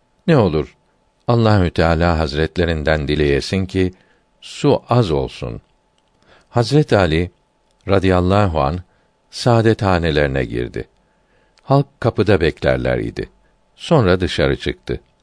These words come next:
Rasulullah sallallahu teâlâ aleyhi ve sellem hazretlerinin cübbesini üzerine giymiş, mübarek sarığını başına koymuş,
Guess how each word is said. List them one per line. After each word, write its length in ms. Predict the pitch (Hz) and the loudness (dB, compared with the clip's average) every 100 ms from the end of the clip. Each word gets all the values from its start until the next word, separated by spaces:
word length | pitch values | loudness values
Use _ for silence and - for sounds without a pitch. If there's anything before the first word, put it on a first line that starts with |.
| _ _ _ _ _ - | _ _ _ _ _ -4
Rasulullah 680 | 101 110 131 127 123 127 123 - _ _ _ | 0 2 2 4 4 2 0 -2 _ _ _
sallallahu 760 | - - 92 87 87 92 101 87 | -12 -2 0 2 2 2 2 0
teâlâ 380 | 76 73 71 71 | -2 -2 0 0
aleyhi 400 | 76 80 76 76 | 2 0 -2 -2
ve 100 | 71 | -2
sellem 440 | - 78 71 90 | -2 -4 -2 -2
hazretlerinin 840 | 82 73 71 76 - 80 73 98 - _ - _ 92 | -2 -2 -2 -4 -2 -2 -2 -6 -8 _ -20 _ -6
cübbesini 640 | 90 95 90 101 - 101 | -2 -2 -2 -2 -2 -2
üzerine 520 | 78 78 80 71 82 | -2 0 -2 0 -2
giymiş, 500 | 98 104 104 120 - _ _ _ _ | 0 0 0 -2 -6 _ _ _ _
mübarek 500 | 127 117 113 110 117 | -2 2 2 2 0
sarığını 560 | - 92 82 82 78 69 | 0 0 2 2 0 -2
başına 420 | 80 80 98 95 | -2 -2 -2 -2
koymuş, 500 | 95 101 101 110 - | 0 0 0 -2 -4